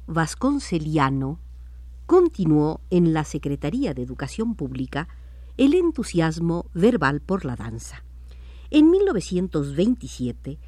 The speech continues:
en el tercer número de la revista Forma, auspiciada por la Secretaría de Educación Pública,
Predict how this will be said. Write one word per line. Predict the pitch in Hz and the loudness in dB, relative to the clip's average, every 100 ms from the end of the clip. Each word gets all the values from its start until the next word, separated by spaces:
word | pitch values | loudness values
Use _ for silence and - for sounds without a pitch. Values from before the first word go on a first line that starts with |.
| - - - | -18 -18 -2
en | 262 262 | 2 4
el | 277 262 | 4 0
tercer | 285 277 - 403 | 0 -2 -2 0
número | 302 247 240 202 | 2 4 4 2
de | 156 147 | 0 0
la | 139 | -2
revista | 139 143 240 - 190 | -4 -4 -6 -6 -8
Forma, | - 151 135 135 143 - - | -4 -4 -4 -4 -4 -6 -10
auspiciada | 131 123 - 117 139 175 - 160 | -8 -8 -12 -6 0 0 0 -6
por | 120 | -8
la | 95 | -10
Secretaría | 117 120 123 - 131 165 | -12 -12 -12 -10 -6 -2
de | 202 | -2
Educación | 233 277 339 339 | -2 -4 -2 -2
Pública, | 330 208 143 143 139 | -2 -4 -4 -6 -6